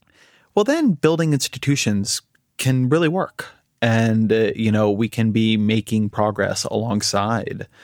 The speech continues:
the, the increase in capability and capacity and danger. And so that's where I think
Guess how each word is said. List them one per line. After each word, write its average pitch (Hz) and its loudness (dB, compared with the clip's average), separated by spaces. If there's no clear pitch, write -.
the, 110 0
the 101 -2
increase 113 -2
in 101 -8
capability 101 -2
and 98 -4
capacity 101 -4
and 92 -2
danger. - -6
And 143 2
so 175 0
that's 240 0
where 160 4
I 127 4
think 113 0